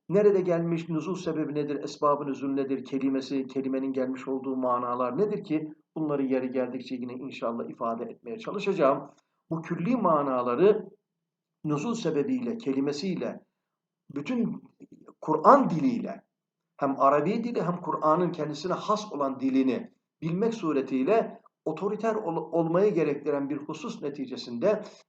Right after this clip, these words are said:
yetiştiği nispette elbette ki bunu ifade etmiş olacaktır.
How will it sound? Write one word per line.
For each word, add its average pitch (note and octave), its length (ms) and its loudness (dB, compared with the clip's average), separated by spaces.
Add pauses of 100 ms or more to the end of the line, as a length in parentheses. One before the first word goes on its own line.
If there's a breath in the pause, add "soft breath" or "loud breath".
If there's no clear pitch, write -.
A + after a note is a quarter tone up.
yetiştiği A3 500 -6
nispette C#3 420 -6
elbette B2+ 400 -6
ki G3 360 4 (160)
bunu D#3 280 0
ifade C#3 680 -2 (100)
etmiş C3+ 600 -2
olacaktır. A#2+ 640 -4